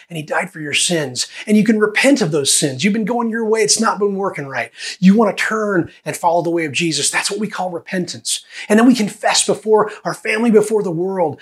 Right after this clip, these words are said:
that he is Lord, and we want to take him as our Lord and Savior. Then we're baptized, and that's a crazy word. All that means in Christian baptism is that you're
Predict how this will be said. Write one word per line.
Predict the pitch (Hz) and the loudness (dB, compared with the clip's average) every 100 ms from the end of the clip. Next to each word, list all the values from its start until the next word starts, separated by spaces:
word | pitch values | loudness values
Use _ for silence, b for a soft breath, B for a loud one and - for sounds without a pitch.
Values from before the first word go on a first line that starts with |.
| B - | B -10
that | 165 | -2
he | 226 | 2
is | 220 151 | 4 4
Lord, | 180 202 185 | 4 4 4
and | 175 | 0
we | |
want | 190 170 | -4 -6
to | - | -6
take | 196 196 | -6 -4
him | 185 | -4
as | 165 | -4
our | 147 | -4
Lord | 147 143 | -6 -6
and | 127 | -4
Savior. | - 151 131 127 B B | -4 -6 -10 -14 B B
Then | 254 | 2
we're | 254 185 | 4 2
baptized, | - - - - - 139 135 | -2 -2 -2 -2 -4 -4 -4
and | 180 | -2
that's | 208 214 | 0 0
a | 208 B B | 0 B B
crazy | - 247 214 214 | 0 2 2 2
word. | 214 214 | 6 6
All | 208 | 6
that | 208 185 | 4 2
means | 220 226 190 | -2 -2 -2
in | 175 | 0
Christian | 233 - 160 | 0 0 0
baptism | 196 208 185 180 | -2 -2 -2 -2
is | 156 | -2
that | 175 | -4
you're | 160 | -4